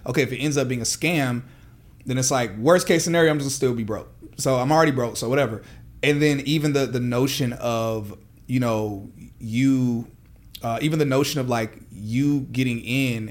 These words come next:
and you being able to be like, "Okay, I wanna show other people how to do this," you being able to scale the way you did, just all of that. It's like, man, I love it so much,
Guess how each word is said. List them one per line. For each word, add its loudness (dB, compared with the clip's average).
and -6
you 0
being -2
able -2
to -8
be -4
like, -4
"Okay, -4
I -4
wanna -6
show -4
other -2
people -4
how -4
to -6
do -6
this," -8
you -4
being -4
able -4
to -10
scale 0
the 0
way -2
you -6
did, -6
just -6
all 4
of 0
that. -2
It's -4
like, -2
man, -4
I 2
love 2
it -2
so 0
much, -2